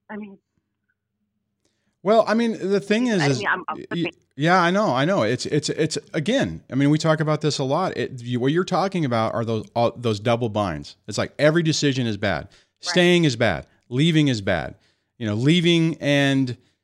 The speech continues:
Speaker 2: I mean, like, let's say you left and you're like, "Okay, look, I'm not touching the money," which is probably not realistic, but let's say hypothetically it is. That doesn't prevent him from still saying that, uh, you destroyed the family and,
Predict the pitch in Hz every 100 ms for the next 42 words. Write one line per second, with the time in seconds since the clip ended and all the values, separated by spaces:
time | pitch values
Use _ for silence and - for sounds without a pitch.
0 | _ _ _ _ _ - 139 139 135 -
1 | 135 151 - 165 156 143 139 139 139 139
2 | 127 123 117 127 147 131 131 123 123 123
3 | 107 143 135 127 117 107 104 107 107 -
4 | 92 - 107 98 87 90 - 101 101 113
5 | 117 98 - 110 143 139 139 139 139 -
6 | 143 139 143 139 160 123 - - _ _
7 | _ _ - 147 180 170 147 - 143 143
8 | 175 123 131 127 131 127 - _ _ -
9 | 131 - 143 - 147 156 135 123 120 -
10 | 123 120 123 117 - 120 117 117 110 -
11 | - 113 120 139 135 123 117 117 - 123
12 | 123 110 - 120 135 113 110 - 107 107
13 | 107 107 104